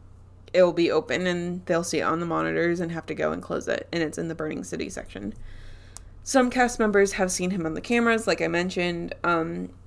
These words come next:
there have been more doors that have been left open. Some people have seen the doors open and close on their own. Um, some cast members will feel a tapping or tugging on their clothes, and they'll turn around and no one's there.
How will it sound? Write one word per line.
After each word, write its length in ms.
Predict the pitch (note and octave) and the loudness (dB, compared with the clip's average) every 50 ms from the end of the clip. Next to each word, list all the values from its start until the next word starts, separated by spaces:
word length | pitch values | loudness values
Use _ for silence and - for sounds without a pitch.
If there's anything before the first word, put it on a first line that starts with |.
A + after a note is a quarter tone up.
| - - | -18 -2
there 160 | - G3 F#3+ | 2 2 2
have 220 | F#3 F#3+ F#3 F3+ | 4 2 0 0
been 140 | G3 F#3 E3+ | 2 0 0
more 260 | E3+ E3+ E3+ F3 F#3 | 2 2 4 4 4
doors 520 | F3+ F#3 F3+ E3+ E3+ E3+ E3+ F3 F#3 - - | 4 4 4 4 4 4 2 0 -4 -6 -2
that 180 | - E3 D#3+ | 0 0 0
have 320 | E3+ E3+ F3+ F3+ E3 D#3+ - | 0 -4 -4 -4 -4 -4 -4
been 220 | - D#3+ D#3+ D#3+ D#3+ | -6 -6 -4 -2 -4
left 220 | D#3+ F3 - - - | -4 -4 -6 -6 -4
open. 540 | E3+ D#3+ - E3+ D#3+ E3 E3 E3 E3 E3+ - - - - - - | -4 -2 0 0 0 0 -2 -4 -6 -8 -12 -18 -20 -20 -20 -14
Some 220 | - - F#3 F3 | -2 0 0 2
people 240 | F3 F3+ F3 - E3+ | 2 0 -2 -2 -2
have 140 | E3 D#3+ E3 | -2 -2 -2
seen 400 | - - - G#3 G3+ G3+ G3+ G3+ | -6 -4 -2 0 2 2 4 2
the 80 | G3 | 4
doors 300 | F#3+ F#3+ F#3 F#3 F#3 F#3 - - | 4 4 4 4 2 2 0 0
open 300 | F3 F3+ F#3 F#3 F3 F3+ | -2 0 0 0 -2 -2
and 100 | F3+ F#3 | -2 -2
close 540 | F#3 F#3+ F#3 F3+ F3+ F3+ F3+ F3+ F3+ F3 | 0 2 4 4 4 4 2 2 0 0
on 120 | F3+ F3 F3 | 0 -2 0
their 200 | F3 F3 F3 E3 | 0 0 0 0
own. 440 | E3 E3+ E3+ F3 F3 F3 F3+ G3 A3 - - - - - - - - - - - - - | 0 0 0 0 -2 -2 -2 -4 -6 -10 -16 -20 -20 -20 -20 -20 -20 -20 -20 -20 -8 -2
Um, 600 | - F3+ F3 F3 E3+ E3+ E3 D#3+ D#3+ E3 F#3+ F#3+ F3+ - - - - - - - - - - - - - - - - - - - - | 0 2 2 4 4 2 2 0 -4 -6 -8 -8 -10 -14 -20 -20 -20 -20 -20 -20 -20 -20 -20 -20 -20 -20 -20 -20 -20 -20 -20 -18 -12
some 220 | - - G#3+ F#3+ | -2 0 0 2
cast 300 | F#3 G3 G3 F#3+ F#3+ - | 2 2 0 0 0 0
members 400 | G3 F#3 F3+ F3+ F3+ F3+ F3+ F#3 | -2 0 2 2 2 2 2 0
will 100 | F#3 E3+ | -2 -4
feel 240 | F3 - F#3 E3+ D#3+ D3+ | -4 0 2 2 2 2
a 60 | E3 | 2
tapping 560 | E3 - - E3 D#3+ - - F3+ F#3+ G3 F#3+ - | -2 -4 -8 -10 -8 -4 -4 -4 -4 -4 -4 -2
or 100 | E3 E3+ | -4 -4
tugging 540 | E3 - - G3 F3 E3+ F3+ F#3 G3 G#3 G#3 - | -4 -4 -4 -4 -2 -2 -2 -4 -4 -8 -8 -6
on 140 | - F3+ F3 | -6 -4 -2
their 160 | E3+ E3 E3 | -2 -2 -2
clothes, 720 | E3 - - - E3+ F3 F3+ G3+ A#3 C4 C4+ - - - - - - - - - - - - - - - - - - - | -4 -4 0 2 2 4 2 2 0 -2 -4 -8 -10 -12 -14 -20 -20 -20 -20 -20 -20 -18 -16 -16 -16 -18 -20 -20 -10 -2
and 340 | - F#3 F3+ F3 F3 E3+ E3 | 0 2 2 2 2 2 4
they'll 140 | E3+ E3 | 4 4
turn 180 | E3+ F#3+ F#3+ F3 | 4 2 0 2
around 300 | E3+ F3 E3+ E3+ E3+ F3 | 2 4 4 4 4 2
and 100 | E3+ E3+ | 0 -2
no 100 | D#3+ D3+ | -2 -2
one's 280 | D3 D#3+ F3 A3 A3+ - | 0 0 -2 -2 -2 -2
there. 380 | E3 D3 D#3 E3+ G#3 A#3 A#3+ | 0 0 0 0 -2 -2 -4